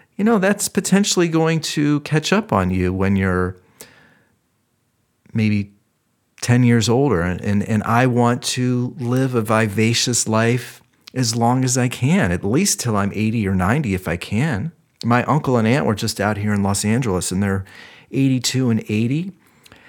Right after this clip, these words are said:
and they just got back from Europe, and they're climbing stairs, and they're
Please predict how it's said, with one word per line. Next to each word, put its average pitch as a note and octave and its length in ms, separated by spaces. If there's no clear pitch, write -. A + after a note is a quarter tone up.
and C#3+ 100
they C#3+ 60
just D3 220
got C3 200
back A#2 220
from G2+ 200
Europe, C#3 440
and G#2 120
they're G2 100
climbing A#2 500
stairs, B2 640
and G2 140
they're F#2 260